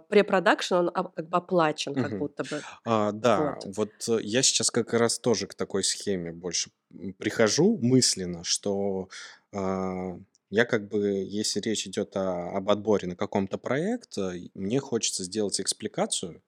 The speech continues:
Speaker 2: и это делается бесплатно, это мой кастинг. Ну, то есть ты делаешь экспликацию. Но сейчас вот, э, у меня есть ощущение, что предпродакшн, мне тоже хочется за него получать деньги, потому что если меня уже выбрали,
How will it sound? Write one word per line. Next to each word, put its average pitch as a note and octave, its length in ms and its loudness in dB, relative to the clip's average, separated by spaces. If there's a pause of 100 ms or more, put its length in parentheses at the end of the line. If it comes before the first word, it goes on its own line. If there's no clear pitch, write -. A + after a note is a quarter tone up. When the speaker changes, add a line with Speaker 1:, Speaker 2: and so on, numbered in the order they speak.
Speaker 2:
и G2+ 80 -2
это A2+ 180 -6
делается F2+ 400 -6
бесплатно, C3 500 -6
это G#2 180 -6
мой G2 180 -2
кастинг. - 640 -10 (400)
Ну, A3+ 100 0
то - 120 -12
есть - 260 -18
ты F3+ 80 -18
делаешь E3+ 300 -6
экспликацию. - 540 -14 (280)
Но G#2+ 360 -2
сейчас - 420 0
вот, A#2 260 -6
э, A#2 40 0
у G#2 260 2
меня G#2 160 2
есть B2+ 160 0
ощущение, A2+ 420 0
что F#2+ 340 -4
предпродакшн, F#2+ 640 -4
мне G2+ 220 0
тоже G#2 300 -2
хочется - 400 -8
за F2+ 100 -8
него G2 140 -4
получать F#2+ 380 -6
деньги, A#2+ 240 0
потому - 160 -6
что - 160 -4
если F#2+ 180 -2
меня G#2 360 -2
уже G2+ 260 -4
выбрали, B2+ 680 0